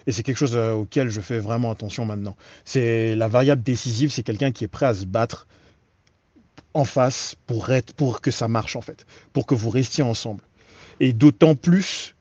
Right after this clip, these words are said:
quand vous n'avez pas de gosse, quand il n'y a pas d'engagement autre, euh, enfin, il n'y a même pas de mariage en jeu.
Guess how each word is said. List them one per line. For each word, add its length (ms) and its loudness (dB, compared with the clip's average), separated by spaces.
quand 120 4
vous 160 2
n'avez 220 2
pas 160 4
de 80 -2
gosse, 440 -4
quand 140 -2
il 40 -4
n'y 40 -4
a 20 -6
pas 140 0
d'engagement 1160 -2
autre, 420 0
euh, 300 -2
enfin, 160 -8
il 80 -4
n'y 60 -2
a 20 -2
même 180 -2
pas 120 0
de 40 -6
mariage 380 -4
en 100 -6
jeu. 160 -10